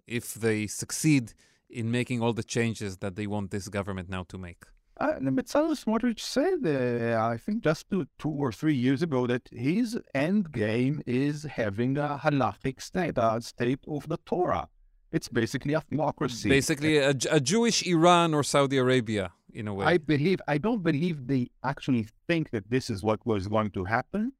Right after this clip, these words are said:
Speaker 2: uh, or that they want it. They, they think that it will be very harmonious and that Jews will actually discover the inner spark and the divine, uh,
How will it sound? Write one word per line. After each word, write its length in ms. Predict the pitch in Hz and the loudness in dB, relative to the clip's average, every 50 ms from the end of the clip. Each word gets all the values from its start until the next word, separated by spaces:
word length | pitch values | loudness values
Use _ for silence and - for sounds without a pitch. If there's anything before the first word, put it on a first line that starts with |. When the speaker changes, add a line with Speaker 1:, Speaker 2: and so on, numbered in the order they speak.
| _ _ _ _ _ - 120 | _ _ _ _ _ -4 0
Speaker 2:
uh, 140 | 110 107 104 | 0 2 2
or 260 | 113 110 104 107 107 98 | 2 2 0 0 0 0
that 180 | 110 104 98 - 104 | 0 -2 -2 -2 -4
they 140 | 107 98 98 | -2 -2 -2
want 360 | 92 92 107 113 123 147 - | 0 0 0 0 0 0 0
it. 120 | - - - - | -2 -4 -2 -2
They, 180 | 110 104 104 104 | 0 0 0 0
they 200 | 98 98 101 101 | 0 -2 -2 -2
think 340 | - _ - 147 139 113 - | -4 _ -2 -2 -2 0 0
that 160 | 104 95 - | -4 -2 -2
it 140 | 110 - 113 | -4 -2 -2
will 140 | 110 104 | -2 -2
be 200 | 92 95 120 117 | 0 2 0 0
very 320 | 110 101 95 113 120 120 113 | 0 0 0 2 2 2 2
harmonious 760 | - - 107 101 98 104 110 117 117 113 104 101 104 - - | -2 -2 -4 -2 0 0 0 2 2 2 0 0 -2 -4 -2
and 120 | 98 90 | -2 -2
that 140 | 90 87 87 | -2 -4 -6
Jews 280 | - 113 113 113 95 101 | -4 -2 -2 -2 0 0
will 140 | 107 90 85 | 0 0 0
actually 320 | 85 - - 104 92 90 | -2 -2 -2 -2 0 0
discover 500 | 87 - - - - 107 113 117 117 101 | -2 -4 -6 -4 -2 -2 0 2 0 0
the 140 | 87 85 80 | 0 -2 -2
inner 240 | 95 95 92 87 90 | -2 0 0 -2 -4
spark 560 | - - - - 120 139 143 120 104 95 - _ _ _ _ _ _ _ _ - | -6 -12 -8 -4 -2 0 2 2 0 0 -2 _ _ _ _ _ _ _ _ -6
and 160 | - 95 92 87 | -4 -2 0 0
the 80 | 87 | 0
divine, 680 | 80 90 85 78 95 101 107 104 101 95 95 95 87 | 0 0 -2 2 2 2 2 2 2 2 0 0 0
uh, 560 | 85 82 78 78 78 76 71 76 76 69 73 | 0 -2 -2 -2 -4 -4 -4 -4 -6 -6 -6